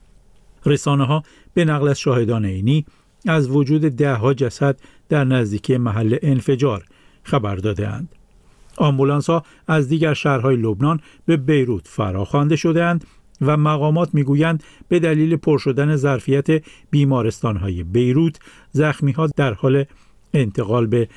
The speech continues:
سایر مناطق هستند. جورج کتانی، رئیس صلیب سرخ لبنان، گفته فاجعه‌ای بزرگ رخ داده. ژنرال عباس ابراهیم، مدیر کل ادارهٔ امنیت عمومی لبنان، هم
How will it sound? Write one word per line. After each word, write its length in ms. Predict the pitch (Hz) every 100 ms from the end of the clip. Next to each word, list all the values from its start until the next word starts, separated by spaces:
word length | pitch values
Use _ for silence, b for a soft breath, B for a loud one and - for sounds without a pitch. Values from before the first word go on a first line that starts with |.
| b -
سایر 580 | - 143 104 107 98
مناطق 540 | 104 117 123 120 123 90
هستند. 500 | 95 - 120 135 - - - - - _
جورج 300 | 107 123 110
کتانی، 500 | - 127 143 143 175 B B -
رئیس 440 | 143 131 147 147 170
صلیب 420 | 147 151 139 135
سرخ 320 | - 165 151
لبنان، 440 | 143 139 139 147
گفته 380 | 127 123 - 165 B B -
فاجعه‌ای 580 | - 170 143 139 135 135
بزرگ 540 | 135 143 127 120 92 - b b -
رخ 340 | 110 95 85
داده. 320 | - 98 95 - -
ژنرال 440 | 135 135 151 165 B B B
عباس 420 | 160 147 156 147 127
ابراهیم، 420 | 107 117 135 160 B B -
مدیر 300 | 156 143 143
کل 240 | - 165
ادارهٔ 440 | 160 139 143 147 147
امنیت 320 | 135 147 165
عمومی 500 | 156 135 135 139 135
لبنان، 500 | 123 131 139 147 120
هم 240 | 120 117